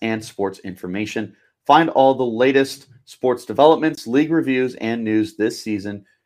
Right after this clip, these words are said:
including this year's basketball playoffs and the start of Major League Baseball season.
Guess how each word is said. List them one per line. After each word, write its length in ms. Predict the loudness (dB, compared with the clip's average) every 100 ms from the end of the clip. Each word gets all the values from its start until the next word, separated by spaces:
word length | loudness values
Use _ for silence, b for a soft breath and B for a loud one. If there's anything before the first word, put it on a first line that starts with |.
| _
including 800 | -4 -4 0 4 4 4 -2 -8 _
this 320 | -2 -2 0
year's 180 | -4 0
basketball 520 | 2 2 0 -2 -2
playoffs 400 | 2 4 2 0 -8
and 160 | -6 -6
the 60 |
start 380 | -2 0 0 0
of 140 | -6 -6
Major 280 | -10 -8 -8
League 180 | -2
Baseball 380 | 2 2 2 -2
season. 300 | -2 -12 -14